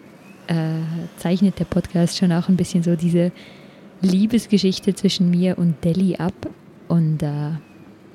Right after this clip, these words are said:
vielleicht manchmal auch zwischen mir und Zürich. Also auch als ich, äh, zu Hause war, in den,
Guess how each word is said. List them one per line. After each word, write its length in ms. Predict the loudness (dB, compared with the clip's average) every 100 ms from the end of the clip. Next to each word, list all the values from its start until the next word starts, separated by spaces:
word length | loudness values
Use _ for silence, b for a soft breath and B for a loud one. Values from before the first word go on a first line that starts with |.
| -20 -20 -20 -20
vielleicht 320 | -10 -8 -4 -2
manchmal 340 | 0 -2 -2
auch 220 | -2 -4
zwischen 340 | -2 0 2 2
mir 140 | 2
und 160 | -2 -2
Zürich. 560 | -2 0 0 -2 -2
Also 160 | 0 0
auch 280 | 0 -2 -2 -10 B B B B B B
als 240 | -2 0 -2
ich, 160 | -2
äh, 280 | -2 -2 -2
zu 160 | -2 0
Hause 280 | 2 0
war, 260 | 0 -2 -4 -4 -2
in 140 | 0
den, 340 | 2 0 -2